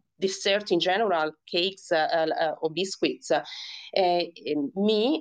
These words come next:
uh, I, I, I've always, uh, um, I'm always pushing different, uh, uh, pairing with, uh, this kind of sparkling sweet wine. For example, if you come, uh,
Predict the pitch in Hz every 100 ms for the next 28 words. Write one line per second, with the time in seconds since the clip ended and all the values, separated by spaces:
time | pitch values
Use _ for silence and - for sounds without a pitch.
0 | 196 180 170 165 - 180 170 165 156 151
1 | 143 - _ - 175 170 - 180 190 208
2 | 214 190 175 - 170 156 151 - 160 147
3 | 139 131 127 - - _ - - 196 -
4 | 220 269 226 - - - 262 262 226 214
5 | 208 175 208 202 202 185 180 175 - 175
6 | 170 156 175 160 160 156 151 147 - _
7 | _ - 247 269 190 160 160 160 - -
8 | - - 175 170 165 160 156 170 - 175
9 | 165 165 165 - - 156 - 175 175 170
10 | 165 170 156 151 151 151 233 233 - 214
11 | 214 190 175 170 208 208 202 202 196